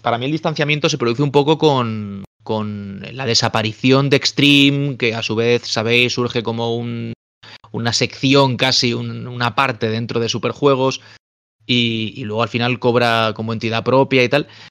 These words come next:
Y con ella es con la que seguramente dejo de coleccionar yo durante mucho tiempo, aparte de Micromanía, como decía, y de Hobby Consolas, también coleccioné Superjuegos y todo Sega, eran como mis revistas de cabecera, hasta que poco a poco se fueron quedando en el camino. Hobby Consolas es verdad que perduró mucho tiempo en el kiosco, no sé si todavía sigue, sigue saliendo, ¿no?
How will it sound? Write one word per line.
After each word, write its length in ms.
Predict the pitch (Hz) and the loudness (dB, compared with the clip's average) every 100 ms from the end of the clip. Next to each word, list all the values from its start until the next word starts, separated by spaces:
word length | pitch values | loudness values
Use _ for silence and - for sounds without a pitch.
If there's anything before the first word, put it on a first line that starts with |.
| _ _ | _ _
Y 100 | 135 | -2
con 200 | 131 135 | 0 2
ella 320 | 151 165 196 | 4 4 4
es 140 | 196 - | 4 2
con 180 | 196 180 | 0 2
la 120 | 147 | 0
que 100 | 135 | 0
seguramente 500 | 127 135 151 151 165 | 0 2 2 0 0
dejo 240 | 139 - | 0 0
de 60 | 143 | 0
coleccionar 340 | 127 110 117 | 0 -2 -2
yo 60 | 135 | 0
durante 180 | 135 139 | 0 -4
mucho 180 | 143 | -4
tiempo, 300 | 135 139 135 | -2 -2 0
aparte 300 | 147 113 113 | 0 0 -2
de 100 | 120 | -2
Micromanía, 420 | 120 117 117 117 113 | -2 -4 -4 -4 -4
como 200 | 113 113 | -6 -8
decía, 260 | 110 120 | -4 0
y 60 | 117 | 0
de 60 | 113 | 0
Hobby 160 | 117 | -4
Consolas, 440 | 110 113 131 135 - | -4 -4 0 0 0
también 300 | 107 113 110 | -4 -4 -4
coleccioné 360 | 113 110 113 | -4 -4 -6
Superjuegos 680 | 113 120 - 123 123 117 120 | -4 -4 2 4 4 4 0
y 40 | |
todo 220 | 117 113 | 0 -2
Sega, 260 | 110 147 147 | 0 2 2
eran 200 | 120 113 | 0 -2
como 220 | 113 110 | -4 -4
mis 340 | 107 107 104 110 | -2 -4 -4 -6
revistas 360 | 110 107 120 | -8 -4 -4
de 80 | 107 | -4
cabecera, 400 | 104 104 104 135 | -6 -6 -2 -2
hasta 220 | 139 110 | -2 -4
que 220 | 101 107 | -2 -4
poco 320 | 101 - 117 120 | -4 -4 0 0
a 60 | |
poco 180 | 120 120 | 0 -2
se 80 | 117 | -2
fueron 220 | 113 120 | -2 -2
quedando 220 | 113 113 | -2 -4
en 40 | 113 | -4
el 60 | |
camino. 260 | 110 127 165 | -4 0 0
Hobby 160 | 156 135 | 2 2
Consolas 260 | 127 147 | 4 2
es 20 | 147 | 4
verdad 180 | 139 | 4
que 80 | 123 | 2
perduró 300 | 117 113 113 | 2 2 0
mucho 180 | 117 110 | -2 -4
tiempo 340 | 110 107 - | -4 -4 -4
en 60 | 104 | -4
el 220 | 101 104 | -6 -8
kiosco, 260 | 101 123 185 | -8 -6 -4
no 60 | |
sé 100 | 151 | -6
si 60 | 151 | -4
todavía 220 | 123 104 | -2 -2
sigue, 200 | - - | -4 -6
sigue 180 | - 143 | -4 -4
saliendo, 360 | - - 180 - | -4 -6 -6 -8
¿no? 160 | - | -10